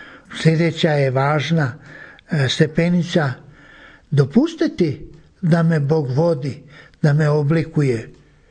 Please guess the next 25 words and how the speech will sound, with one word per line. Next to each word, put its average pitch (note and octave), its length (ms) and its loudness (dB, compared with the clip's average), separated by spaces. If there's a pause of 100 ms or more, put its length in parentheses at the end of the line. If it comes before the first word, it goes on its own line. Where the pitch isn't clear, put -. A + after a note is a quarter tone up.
(460)
Jer C#3 240 2
često F3+ 340 0
puta E3+ 500 0 (800)
kao G3+ 240 2
da F#3+ 140 -2
se E3 180 0
bojimo C#3 720 -2 (440)
da E3 80 4
će D#3+ 180 0
Bog D3 340 0
ući D#3 280 0
u C#3+ 80 2
naš D3 220 0
život, C#3+ 500 -2 (800)
da D#3 100 4
bi D3+ 140 0
nam E3 160 2
mogao F3 340 0
pomrsiti E3 640 0
naše D#3 320 0
planove, D#3+ 640 -2 (920)
da D#3 180 4
bi E3 160 0
mogao E3+ 420 0
zapravo E3+ 680 0